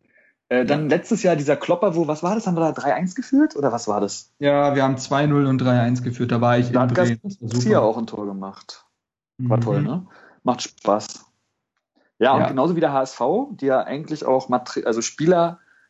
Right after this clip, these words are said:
Speaker 1: haben oder genug Leute und Manpower, die was leisten können, haben die jetzt irgendwie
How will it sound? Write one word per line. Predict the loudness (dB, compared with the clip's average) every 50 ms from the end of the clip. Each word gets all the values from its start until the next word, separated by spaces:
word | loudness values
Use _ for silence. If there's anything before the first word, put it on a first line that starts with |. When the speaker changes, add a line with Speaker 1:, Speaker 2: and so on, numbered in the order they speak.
| _ _
Speaker 1:
haben | -2 2 2 2 2 2 0 -4
oder | -4 -4 -4 -4
genug | -4 -6 -8 -6 -4
Leute | -2 0 0 0 0 0 -2 0 0 -2 -4 -6 -10 _ _
und | -6 -4 -4 -4 -6 -12 -10 -6
Manpower, | -2 -2 -2 -2 -2 0 2 2 2 2
die | 2
was | 0 -2 -2 -2 -2
leisten | 0 0 0 0 -2 -6 -6
können, | -2 -2 -2 -2 0 -2 -4 -4
haben | -4 -4 -2 0
die | 0 0 0 2
jetzt | 0 0 -2 -4 -8 -2
irgendwie | 2 2 4 4 2 2 0 0 2 4 4 2 2 -2